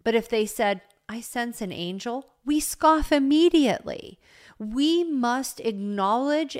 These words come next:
and ascribe bold, godly, supernatural power to the two-thirds of the angels that are still gods. Remember, the Lord has no equal. This is no contest.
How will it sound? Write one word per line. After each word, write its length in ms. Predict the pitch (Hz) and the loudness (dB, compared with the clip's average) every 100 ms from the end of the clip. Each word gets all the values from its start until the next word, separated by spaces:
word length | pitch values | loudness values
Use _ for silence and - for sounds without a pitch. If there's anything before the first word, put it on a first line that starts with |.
| - | -4
and 140 | 202 | -2
ascribe 1000 | - - - - 202 208 196 165 165 - | -2 -4 -8 -8 0 2 4 2 -2 -8
bold, 680 | 170 151 202 208 247 285 - _ | -10 0 2 2 0 -2 -6 _
godly, 520 | 226 208 208 202 220 | 2 2 2 -2 -8
supernatural 960 | 208 - 233 - 269 254 247 247 254 226 | -8 -8 -8 -4 -4 -2 -4 -4 -6 -8
power 440 | - - 190 165 | -8 -4 -2 -2
to 180 | 165 202 | -4 -8
the 120 | 175 | -8
two-thirds 920 | 180 - - 311 339 - 277 254 226 | -8 -10 -4 2 2 2 0 -2 -2
of 140 | 226 208 | -6 -8
the 160 | 233 | -8
angels 540 | - 190 180 170 160 - - - | -6 -6 -6 -6 -6 -10 -18 -20
that 200 | 185 214 - | -2 -2 0
are 180 | 226 | 0
still 440 | 226 - - 247 247 | 0 -6 0 0 0
gods. 920 | 190 226 240 269 202 156 - - - _ _ _ - _ | 0 0 2 2 0 -2 -12 -20 -20 _ _ _ -20 _
Remember, 1000 | 220 233 220 220 233 233 190 - - - _ _ | 0 0 0 2 2 2 -2 -4 -8 -16 _ _
the 160 | 185 208 | -4 -4
Lord 380 | 196 185 180 185 | -2 0 0 0
has 340 | 185 175 - | -2 -4 -4
no 180 | 180 175 | -4 -4
equal. 540 | - 170 - - - - _ _ _ _ | -4 -8 -8 -14 -14 -20 _ _ _ _
This 420 | 175 240 302 - | -6 -4 -2 -6
is 420 | - 247 254 262 233 | -8 -4 -4 -4 -6
no 380 | 226 220 220 | -2 0 0
contest. 920 | 220 - 214 214 220 - - - - | -2 -4 0 0 -2 -4 -6 -8 -18